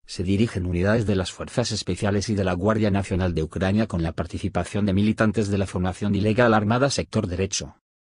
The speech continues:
En esta línea, el Ministerio de Relaciones Exteriores de Rusia exigió dejar de inmediato los preparativos militares en Ucrania en los que participan expertos de Estados Unidos. "Esta situación podría desembocar en una guerra civil en el país",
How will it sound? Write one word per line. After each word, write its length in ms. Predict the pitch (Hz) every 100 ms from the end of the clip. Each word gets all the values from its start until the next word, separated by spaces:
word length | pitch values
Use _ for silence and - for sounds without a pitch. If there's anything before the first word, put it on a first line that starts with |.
| _ -
En 160 | 101
esta 220 | 104 - 90
línea, 480 | 82 73 73 - _ _ -
el 120 | 95
Ministerio 540 | 92 90 - 104 117
de 80 | 95
Relaciones 640 | 90 87 - 98 107 -
Exteriores 560 | 98 - 101 110 113 101
de 80 | 104
Rusia 320 | 117 - 92
exigió 420 | - 123 - 117
dejar 320 | 104 98 104
de 60 | 92
inmediato 480 | 90 82 78 - 92
los 160 | 87
preparativos 720 | - 95 92 90 - 104 107
militares 500 | 90 82 80 98 110
en 120 | 98 95
Ucrania 360 | - 120 143
en 80 | 139
los 160 | 101 -
que 100 | 90
participan 600 | 87 - 101 117 117 110
expertos 420 | - 92 - 104
de 80 | 95
Estados 400 | - 101 98 104
Unidos. 320 | 95 92 90
"Esta 220 | 120 110
situación 500 | - - 92 - 104
podría 380 | 98 95 104 113
desembocar 580 | 95 101 87 80 113 98
en 120 | 98
una 160 | 101
guerra 260 | 92 98 113
civil 280 | 110 104 104
en 120 | 90
el 100 | 85
país", 460 | 101 104 95 -